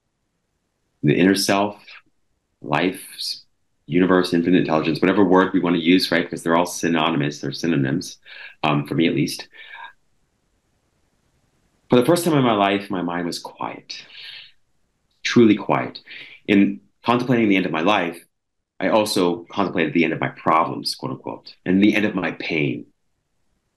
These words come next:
In that contemplation, or what I might even call the end of contemplation,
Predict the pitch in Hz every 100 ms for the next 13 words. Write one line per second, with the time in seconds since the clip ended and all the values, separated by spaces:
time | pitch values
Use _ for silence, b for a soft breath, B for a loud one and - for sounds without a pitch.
0 | _ _ - 123 127 110 101 - _ _
1 | _ - 101 92 - 101 - 82 73 71
2 | - 85 82 - - 92 92 90 87 82
3 | 82 - - 92 101 107 98 - 82 76
4 | 73 - 65 - 67 -